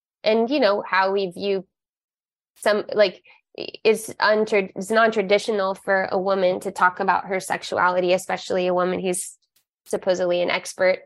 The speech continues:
about things. But I, so just briefly, I think it can be brief. Uh, last week, so we're talking in April, and last week there was this whole Dalai Lama,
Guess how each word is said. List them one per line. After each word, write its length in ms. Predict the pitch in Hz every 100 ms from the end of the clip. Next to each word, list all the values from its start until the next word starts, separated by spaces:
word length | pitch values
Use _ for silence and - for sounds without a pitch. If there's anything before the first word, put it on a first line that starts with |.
| 190
about 360 | 185 180 -
things. 280 | 190 185 180
But 160 | 196 190
I, 300 | 190 185 - - _ _ _ _ _ _ _ _ _ _ _ _ _ _ _ _ _ _ _ _ -
so 360 | - 240 214 -
just 300 | 208 226 - _ _ -
briefly, 760 | 196 226 233 226 196 185 208 -
I 100 | 190
think 240 | 190 190
it 120 | 190 -
can 180 | 185
be 140 | 190 180
brief. 360 | 175 180 180 _ _ _ _ _ _ _ -
Uh, 420 | 202 190 175 - - _ _ _ _ _ _ _ _ _ -
last 380 | 233 214 214 -
week, 200 | 214 196
so 140 | - 220
we're 120 | 220
talking 580 | 226 202 202 202 196 - -
in 120 | 196
April, 460 | - 190 196 190 185
and 260 | 190 196 - _
last 320 | 226 208 -
week 360 | 226 208 - _ _ _ _ _ _ _ _
there 340 | - 196 214 202
was 160 | 196
this 220 | 190 190 -
whole 220 | 196 190
Dalai 360 | 190 185 185
Lama, 520 | 180 185 185 180 180